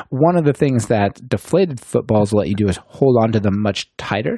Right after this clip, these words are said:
They're not slippery. And so you won't fumble the ball and make some of these game-losing mistakes or, you know,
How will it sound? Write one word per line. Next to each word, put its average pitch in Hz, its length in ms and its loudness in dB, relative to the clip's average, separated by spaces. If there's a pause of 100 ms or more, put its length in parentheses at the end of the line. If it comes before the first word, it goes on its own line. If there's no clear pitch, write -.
(140)
They're 113 100 0
not 101 140 -2
slippery. 143 640 -2
And 110 100 -6
so - 100 0
you 113 200 2
won't 107 200 -2
fumble 104 400 0
the 95 120 2
ball 92 440 4 (360)
and 104 100 -4
make 98 220 0
some 104 180 0
of 92 80 0
these 90 220 -2
game-losing 95 800 0
mistakes 90 680 -4 (100)
or, 85 280 -2
you 123 160 -2
know, - 160 -8